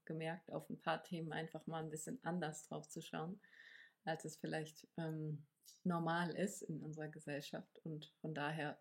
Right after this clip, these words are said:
lieben wir es auch, Impulse von euch zu bekommen, um auch darüber wieder nachzuspüren und zu fühlen für uns, ah ja, was macht es mit uns?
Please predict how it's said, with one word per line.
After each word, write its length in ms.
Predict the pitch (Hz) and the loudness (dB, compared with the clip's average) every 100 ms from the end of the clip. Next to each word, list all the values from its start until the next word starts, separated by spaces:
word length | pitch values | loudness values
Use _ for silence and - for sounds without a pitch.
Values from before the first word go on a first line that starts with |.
| _ | _
lieben 360 | 160 170 180 165 | 0 2 2 2
wir 200 | - - | 0 -2
es 220 | - - | -6 0
auch, 280 | 131 131 - _ - - _ _ - _ | 0 0 -6 _ -20 -20 _ _ -20 _
Impulse 540 | 185 170 - 175 170 156 | 0 2 4 4 4 0
von 200 | - 143 | -2 -2
euch 240 | - - | -2 -4
zu 120 | - | -8
bekommen, 520 | - - - 143 143 - | -10 -6 -2 0 -2 -4
um 260 | 139 143 143 _ _ | -4 -6 -8 _ _
auch 220 | 226 233 - | 6 6 6
darüber 480 | 233 214 208 196 | 6 8 6 6
wieder 240 | 190 185 185 | 6 6 4
nachzuspüren 880 | 180 185 - 165 165 - 160 160 156 | 4 2 0 -4 -6 -4 0 2 0
und 120 | 156 | -2
zu 120 | - 165 | -4 -6
fühlen 400 | - 165 156 156 | -2 0 2 0
für 160 | - - | -4 -2
uns, 320 | 156 151 - 202 | -2 -2 -6 -4
ah 140 | 180 | -2
ja, 340 | 156 165 135 - _ _ _ _ _ _ | 0 -2 -4 -8 _ _ _ _ _ _
was 280 | 156 151 - | -6 -6 0
macht 260 | 147 151 - | 0 0 -4
es 140 | - | -2
mit 160 | 175 175 | -4 0
uns? 420 | 151 143 143 - | 0 0 -4 -14